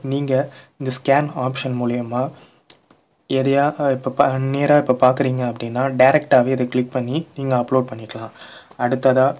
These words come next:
Google documents. இந்த Google documents எதுக்கு யூஸ் ஆகுதுன்னா, இப்ப நம்ம கம்ப்யூட்டர்ல document, Word document அடிக்கிறோம்ல, அதுக்கு பதிலா இங்கேயே நீங்க டிரைவ்லயே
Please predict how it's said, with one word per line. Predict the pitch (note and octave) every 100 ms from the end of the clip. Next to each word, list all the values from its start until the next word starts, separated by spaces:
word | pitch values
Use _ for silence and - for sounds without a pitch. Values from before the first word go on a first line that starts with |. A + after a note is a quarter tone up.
| - -
Google | C3+ C#3 C#3 C#3
documents. | C3 B2 B2+ B2 B2+ D#3 - - - _ _ _ _ _
இந்த | C#3 C3+
Google | C3+ D#3+ E3+ D3+
documents | C3+ C3 C3+ C3+ C3
எதுக்கு | B2+ B2+ B2
யூஸ் | B2+ B2+
ஆகுதுன்னா, | B2 A#2 A2+ B2+
இப்ப | C3+ C3+
நம்ம | C3 B2 C3+ C3
கம்ப்யூட்டர்ல | C3 D3+ D3 C3 B2 C3
document, | C3 C3+ C3+ D3 C3+ C3+
Word | C#3 D3 C3+
document | B2+ B2+ B2+ B2
அடிக்கிறோம்ல, | B2+ A#2+ B2 A#2+ C3+ F3 - - - -
அதுக்கு | B2+ E3 D#3
பதிலா | C3+ B2+ B2+ C3 B2+
இங்கேயே | C3+ C#3+ D#3 C#3+
நீங்க | B2 A#2+ B2
டிரைவ்லயே | A#2+ B2+ C3+ B2+ B2